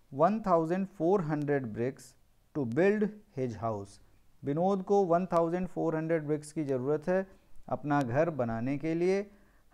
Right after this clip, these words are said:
How many carts are needed to bring them? यानी कितने कार्ट उसे लगेंगे। एक कार्ट में थ्री फिफ्टी ब्रिक्स है, तो हम क्या करेंगे, वन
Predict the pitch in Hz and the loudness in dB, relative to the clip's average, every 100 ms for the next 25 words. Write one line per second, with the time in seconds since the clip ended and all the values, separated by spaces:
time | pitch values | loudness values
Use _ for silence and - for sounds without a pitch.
0 | - 165 202 226 226 226 226 185 147 131 | 0 4 4 4 0 0 0 6 6 8
1 | 143 143 - - 143 143 151 143 139 165 | 4 0 -12 -6 0 2 2 0 -2 -2
2 | 190 151 135 139 147 - _ _ 202 220 | 0 0 0 -4 -12 -18 _ _ -6 -4
3 | 156 135 139 170 151 110 110 95 95 - | -2 -2 -2 -4 -6 -6 -6 -8 -14 -20
4 | - - - - - 139 165 170 190 190 | -20 -18 -16 -16 -8 -4 -4 -2 -2 -2
5 | 214 214 156 160 160 147 190 143 117 113 | -4 4 6 6 4 -2 0 0 0 -4
6 | 107 - 143 175 185 190 190 190 202 196 | -6 -8 -2 0 0 0 0 0 -4 -6
7 | 175 180 190 175 202 185 185 185 - 180 | -4 -4 -4 -4 -4 0 0 -2 -2 -2
8 | 180 160 156 175 180 175 170 170 185 - | -2 -6 -2 -2 -2 -4 -4 -4 -4 -6
9 | - _ _ _ _ _ _ _ _ _ | -20 _ _ _ _ _ _ _ _ _
10 | 135 123 147 170 190 208 214 214 | -12 -6 -2 0 0 -2 -2 -2